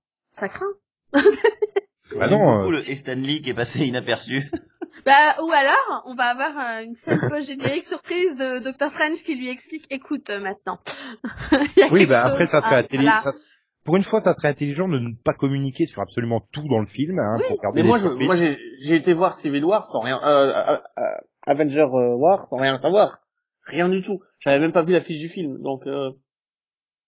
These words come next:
Speaker 4: je, je peux te,
Speaker 1: Moi,
Speaker 4: te raconter d'un point de vue de quelqu'un qui n'a rien vu.
Speaker 1: Non, mais après, c'est vrai que c'est, c'est pareil, moi, quand je l'ai, je l'ai vu Avengers Infinity War, je ne savais pas qui était dedans. C'est, c'est pour ça que j'étais un peu surprise qu'il y ait autant de monde,
Speaker 2: Ouais,
Speaker 1: en
Speaker 2: mais
Speaker 1: fait.
Speaker 2: ça devient de plus en plus chaud d'éviter, euh, toutes les promotions, parce qu'on en fait des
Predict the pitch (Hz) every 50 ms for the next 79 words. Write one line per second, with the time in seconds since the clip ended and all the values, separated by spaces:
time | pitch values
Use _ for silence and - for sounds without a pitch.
0 | _ - - 135 127 - _ _ _ - - - - - 175 156 180 165 156 -
1 | 165 151 147 147 180 180 208 185 165 139 127 170 156 151 143 160 202 185 - 175
2 | - - 180 196 - 175 135 110 110 - - 165 170 170 202 196 170 285 330 330
3 | 320 285 269 - 320 311 - 294 269 254 254 262 - - 269 240 220 - - -
4 | 240 233 226 208 202 185 180 190 - 202 196 196 208 208 208 208 208 202 202 202
5 | 214 208 208 226 233 220 208 202 202 202 202 196 190 202 196 - - 208 190 -
6 | - 208 220 240 247 226 220 196 - 190 185 180 180 - 214 240 233 - - 240
7 | 208 - 226 214 202 202 202 190 180 175 175 - 190 190 - 180 190 - - -
8 | - 277 262 - - - 240 240 - 269 254 - - 262 - - 294 285 - _
9 | - - - 262 - - 202 208 208 208 196 - 165 165 127 98 - - 92 104
10 | 117 104 - - - - 147 127 107 90 - 120 113 - - - - - - 196
11 | 185 151 117 110 104 98 110 113 - 147 143 135 117 101 95 95 95 98 98 95
12 | 95 90 _ - - - - 135 120 - - - 123 113 113 117 110 - - 151
13 | 147 127 - 95 - - 110 110 113 104 - - 113 117 104 104